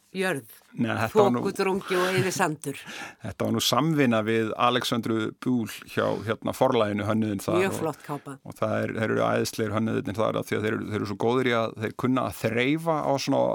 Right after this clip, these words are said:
Speaker 2: listamönnum sem, eða rithöfundum sem vita ekkert hvað þeir vilja en eru s-, halda samt að þeir séu með svona óljósar hugmyndir
Speaker 1: Mm.
Speaker 2: og senda þannig á mann svona fullt af mismunandi hlutum og við þreifuðum okkur saman og,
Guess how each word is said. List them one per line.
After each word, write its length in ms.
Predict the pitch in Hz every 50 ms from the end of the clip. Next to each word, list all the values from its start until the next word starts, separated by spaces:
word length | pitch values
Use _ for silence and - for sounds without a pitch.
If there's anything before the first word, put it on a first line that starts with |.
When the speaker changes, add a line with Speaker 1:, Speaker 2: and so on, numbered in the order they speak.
| - - -
Speaker 2:
listamönnum 540 | 123 127 139 - - 147 143 139 139 131
sem, 140 | 127 127 101
eða 340 | 110 120 123 131 131 123 127
rithöfundum 460 | 127 135 131 - 147 139 131 135 113
sem 100 | 127 127
vita 160 | - - 110
ekkert 380 | - - 135 - - - - -
hvað 240 | - - 143 170 180
þeir 160 | 180 175 165
vilja 340 | 160 170 175 196 196 180 143
en 140 | 131 127 127
eru 160 | 123 127 117
s-, 100 | - - -
halda 340 | - 135 147 - - 151 -
samt 240 | - 180 208 - -
að 140 | - 240
þeir 120 | 214 202 -
séu 140 | 254 220 214
með 160 | 214 214 190
svona 160 | 202 190 170
óljósar 460 | 180 202 226 220 220 175 208 202 196
hugmyndir 420 | 214 226 226 226 202 226 220 - _
Speaker 1:
Mm. 320 | - - 190 180 165 147 139
Speaker 2:
og 160 | 139 - -
senda 480 | - - - 135 165 165 - - 160 151
þannig 180 | 160 160 151 151
á 40 | 165
mann 180 | 165 165 156
svona 160 | - - 156 143
fullt 260 | - - 170 - -
af 80 | 175 151
mismunandi 460 | 151 160 165 - - 170 156 156 147
hlutum 380 | 156 165 156 - 160 143 135 131
og 160 | 131 - - - - - - - - - - - _ _ _ -
við 100 | 131 127
þreifuðum 480 | - 156 156 170 180 170 175 165 160
okkur 160 | 151 135 135
saman 380 | - - 139 123 117 110 107 107
og, 160 | 107 - -